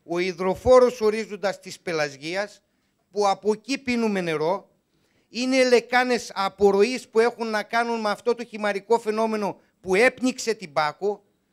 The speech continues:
ακυρώθηκε αυτό κατά ώρα από το αρμόδιο Υπουργείο, αλλά μόνο γιατί δεν έχει αντιπλημμυρική πρόβλεψη.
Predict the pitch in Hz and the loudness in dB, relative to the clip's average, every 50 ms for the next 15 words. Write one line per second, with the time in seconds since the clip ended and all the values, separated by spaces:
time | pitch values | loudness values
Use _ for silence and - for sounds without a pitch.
0 | _ _ _ _ _ _ 170 190 190 190 - 196 214 214 220 254 269 269 269 262 | _ _ _ _ _ _ -4 -4 -4 -4 -6 -6 -4 0 2 4 4 4 2 -2
1 | 247 - 247 247 226 - - 240 226 226 214 202 - 196 190 196 202 202 185 175 | -4 -2 -2 -2 0 2 2 2 2 2 0 -4 -2 -2 -2 0 0 0 -2 -2
2 | 175 - - 180 165 165 165 170 190 208 202 180 165 170 160 151 139 - 139 139 | -4 -4 -4 0 0 0 0 -2 -4 -4 -4 -4 -4 -6 -8 -8 -10 -10 -14 -16
3 | 127 123 143 170 196 214 214 190 _ _ _ _ _ _ _ - 131 139 151 156 | -16 -12 -8 -6 -6 -6 -6 -8 _ _ _ _ _ _ _ -10 -8 -8 -6 -6
4 | 156 165 180 196 214 233 240 240 226 202 - _ 131 120 143 151 147 - 214 202 | -6 -6 -8 -8 -10 -8 -10 -12 -12 -14 -18 _ -18 -14 -14 -14 -12 -12 -14 -12
5 | 185 190 170 180 202 214 208 208 202 220 214 190 - _ _ - 147 156 151 131 | -12 -12 -10 -10 -10 -10 -10 -12 -14 -14 -14 -16 -18 _ _ -14 -12 -12 -12 -14
6 | 147 147 - 135 143 143 143 147 143 139 139 - 202 208 _ 202 208 220 214 175 | -16 -20 -18 -14 -12 -12 -10 -10 -12 -12 -14 -16 -20 -20 _ -14 -12 -12 -12 -14
7 | 143 120 - _ _ _ 90 | -16 -20 -20 _ _ _ _